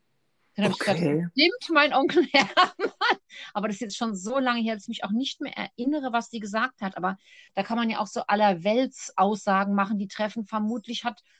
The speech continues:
Speaker 1: haben ganz viele Leute einen Verwandten, der tot ist und der fürchterlich gerne Auto gefahren ist, ja?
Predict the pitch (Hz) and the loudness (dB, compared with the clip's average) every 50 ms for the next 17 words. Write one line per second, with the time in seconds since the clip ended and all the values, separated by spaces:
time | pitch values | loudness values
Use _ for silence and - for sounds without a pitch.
0 | _ _ - 208 226 226 254 247 262 262 - - - - 277 320 349 370 294 247 | _ _ -10 -8 -4 0 2 2 2 0 -2 -8 -10 -4 -2 0 2 2 4 4
1 | 233 226 220 - - - - 214 214 214 196 - 214 202 196 202 214 226 220 - | 2 2 0 -2 -4 -4 -2 -2 -4 -4 -2 -2 0 2 2 2 2 0 -2 -6
2 | - 233 233 220 - _ _ _ _ _ - 226 220 202 - - 254 247 254 254 | -6 -6 -6 -6 -6 _ _ _ _ _ -4 -4 -4 -4 -2 -2 -2 0 0 0
3 | - - 220 - 247 220 226 214 - 254 254 - - 247 226 226 - - 240 233 | -2 -6 -8 -6 -4 -4 -4 -4 -2 -4 -4 -4 -4 -6 -6 -6 -6 -4 -2 -2
4 | 233 233 - - - 269 339 - - 262 214 190 - - 170 160 160 156 160 165 | -2 -2 -2 0 0 0 0 -2 -6 -8 -8 -8 -6 -4 -2 -2 -2 -4 -6 -8
5 | 165 151 - - - 160 170 180 208 | -10 -12 -12 -10 -8 -6 -6 -6 -6